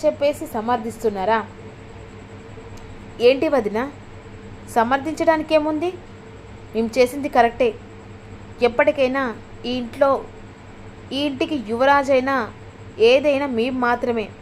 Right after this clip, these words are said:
వాళ్ళు కాదు కదా. తప్ప అని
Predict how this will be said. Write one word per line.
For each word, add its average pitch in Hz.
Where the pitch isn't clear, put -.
వాళ్ళు 220
కాదు 269
కదా. 240
తప్ప 226
అని 302